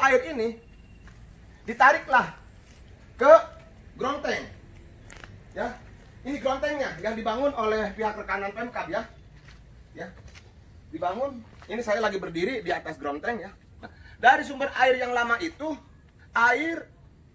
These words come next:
ditarik, dimasukin ke gronteng ini. Nah, setelah dari gronteng ini,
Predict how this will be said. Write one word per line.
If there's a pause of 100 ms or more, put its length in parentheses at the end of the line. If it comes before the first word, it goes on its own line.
(220)
ditarik, (240)
dimasukin
ke
gronteng
ini. (520)
Nah, (460)
setelah
dari
gronteng
ini,